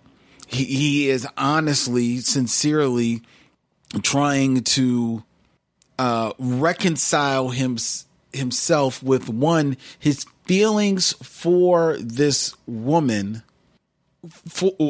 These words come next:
um, reconcile him, himself with the relationship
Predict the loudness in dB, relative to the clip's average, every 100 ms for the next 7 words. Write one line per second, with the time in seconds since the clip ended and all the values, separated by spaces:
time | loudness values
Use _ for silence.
0 | 2 2 4 2 0 -2 -8 -16 -20 -4
1 | -2 0 0 2 2 2 2 0 0 -2
2 | 0 0 2 2 0 0 0 0 -2 -12
3 | _ _ _ _ _ _ _ -8 0 2
4 | 2 2 4 2 2 2 2 2 2 0